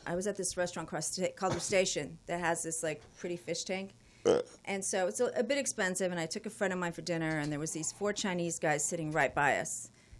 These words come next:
Speaker 1: And so one of them started talking to me, and then I started talking to all of them 'cause I chat. And three of them were bakers, and one was one, some famous fo-, sommelier, right?
Speaker 2: Hmm.
Speaker 1: So, and they were assholes. Oh, well, not all of them, but anyways.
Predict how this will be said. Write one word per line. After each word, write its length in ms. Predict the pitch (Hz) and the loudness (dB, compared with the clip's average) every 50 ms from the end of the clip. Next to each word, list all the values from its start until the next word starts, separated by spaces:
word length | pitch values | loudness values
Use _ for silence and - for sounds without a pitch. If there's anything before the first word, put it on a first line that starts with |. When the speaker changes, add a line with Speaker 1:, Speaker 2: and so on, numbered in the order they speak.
| - - | -18 -12
Speaker 1:
And 120 | - 180 180 | -10 -6 -4
so 300 | - - 196 180 175 170 | 0 2 4 4 4 4
one 260 | 165 185 214 247 262 | 4 2 2 2 2
of 60 | 277 | 2
them 160 | 262 262 240 | 2 2 0
started 240 | 226 - 226 202 196 | 0 0 0 0 0
talking 320 | - 202 170 165 165 - 175 | 2 4 4 4 2 0 -4
to 60 | 170 | -4
me, 100 | 170 165 | -2 -2
and 80 | 160 | -2
then 80 | 160 156 | -2 -2
I 40 | 156 | -2
started 260 | - - 175 175 - | -2 -2 -2 -2 0
talking 240 | 190 160 165 175 165 | 0 0 0 0 -4
to 60 | 147 | -4
all 100 | 139 143 | -4 -4
of 80 | 147 - | -4 -4
them 180 | 147 143 151 160 - | -6 -6 -8 -8 -8
'cause 220 | 160 151 - - - | -10 -8 -8 -6 -6
I 120 | - 147 | -6 -6
chat. 360 | - - 190 165 147 - - - - - - - - - - - - | -4 -2 0 0 0 -2 -4 -12 -20 -20 -20 -20 -20 -20 -20 -16 -8
And 380 | - 185 185 180 170 143 - - - - - - | -6 -4 -2 -2 -4 -4 -6 -12 -14 -20 -12 -4
three 160 | - 254 277 | 0 2 2
of 40 | 269 | 2
them 100 | 262 254 | 2 2
were 80 | 254 233 | 2 2
bakers, 480 | 196 208 202 208 202 208 202 202 190 196 | 4 4 4 4 4 2 2 2 2 0
and 100 | 175 165 | -2 -4
one 140 | 175 180 180 | -4 -2 -2
was 180 | 170 170 - | -2 -2 -2
one, 160 | - 170 170 | -4 -4 -4
some 240 | 156 - - 185 175 | -2 -2 -2 -2 -4
famous 340 | - - 175 165 165 156 - | -2 -2 -2 -2 -2 -4 -4
fo-, 120 | - 165 151 | -6 -6 -6
sommelier, 500 | - - 180 170 165 151 147 139 127 127 | -6 -4 -4 -4 -4 -4 -4 -4 -6 -4
right? 360 | 131 135 143 165 - - - - - - - - - | -4 -4 -4 -4 -6 -8 -14 -20 -20 -20 -12 -4 -2
Speaker 2:
Hmm. 180 | 220 - 80 - - 50 - | 0 0 0 -2 -6 -8 -8
Speaker 1:
So, 300 | - - 226 202 190 175 | -4 0 2 2 2 2
and 140 | - 226 233 | 2 0 2
they 60 | 240 | 2
were 80 | 240 | 6
assholes. 640 | 208 226 262 254 226 - 214 156 117 120 - - - - - - - - | 6 8 8 8 6 4 0 0 -2 -2 -6 -12 -14 -16 -20 -20 -12 -4
Oh, 160 | - 214 220 | 0 0 0
well, 160 | 220 233 226 | 0 0 -2
not 220 | 208 208 196 196 165 | 0 0 0 2 2
all 160 | 151 147 147 | 2 2 2
of 80 | 147 151 | 0 -2
them, 140 | 147 147 | -4 -2
but 100 | 151 - | 0 2
anyways. 500 | 254 262 254 208 175 151 143 147 151 - | 2 4 4 4 2 0 -2 -2 -4 -8